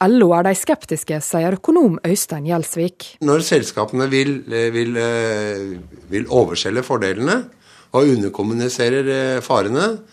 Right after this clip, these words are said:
Speaker 2: så er det jo fare for at folk tar rett og slett gale beslutninger på et galt grunnlag. Folk blir, blir lurt, for å sagt det, for å si det på godt norsk.
Speaker 1: I dag skal Stortinget avgjøre om alle skal få muligheten til fritt investeringsvalg på fripolisene sine.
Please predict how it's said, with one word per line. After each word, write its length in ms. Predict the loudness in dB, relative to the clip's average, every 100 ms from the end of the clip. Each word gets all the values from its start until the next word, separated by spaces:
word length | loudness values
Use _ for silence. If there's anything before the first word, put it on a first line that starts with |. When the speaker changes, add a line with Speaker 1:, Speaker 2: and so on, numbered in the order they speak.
| _
Speaker 2:
så 220 | -2 0
er 60 | 2
det 80 | 0
jo 40 |
fare 220 | 0 0 -2
for 140 | -4
at 60 | -4
folk 220 | -6 -4
tar 260 | -4 -4
rett 120 | -4 -8
og 80 |
slett 380 | -8 -10 -8 -6
gale 240 | -4 -4 -6
beslutninger 600 | -10 -12 -10 -8 -6 -8
på 320 | -8 -8 -6
et 140 | -8 -10
galt 260 | -12 -12
grunnlag. 380 | -10 -10 -10 -12 -16 _ _ -8
Folk 180 | -6
blir, 320 | -2 0 0 -4 -6
blir 240 | 0 0 0
lurt, 320 | 2 2 2
for 140 | -4 -8
å 60 |
sagt 240 | -4 -6 -6
det, 100 | -8 -6 -6 -6 -8
for 80 | -8
å 60 |
si 140 | -6 -6
det 100 | -6
på 100 | -6
godt 160 | -6
norsk. 340 | -8 -10 -14 -20 -14
Speaker 1:
I 80 | -2
dag 280 | 2 2 0
skal 180 | -6
Stortinget 480 | -4 -2 0 0 2
avgjøre 540 | 2 2 2 0 -2 -2
om 140 | -2 -2 0
alle 380 | 2 4 2 -2
skal 240 | -4 -2
få 120 | 2
muligheten 560 | 2 2 2 0 -2 -6
til 140 | -6
fritt 300 | -4 -6 -6
investeringsvalg 880 | -6 -6 -2 2 2 0 -6 -8 -8
på 120 | -8 -4
fripolisene 640 | -4 -2 -2 -2 -4 -6
sine. 380 | -4 -2 -2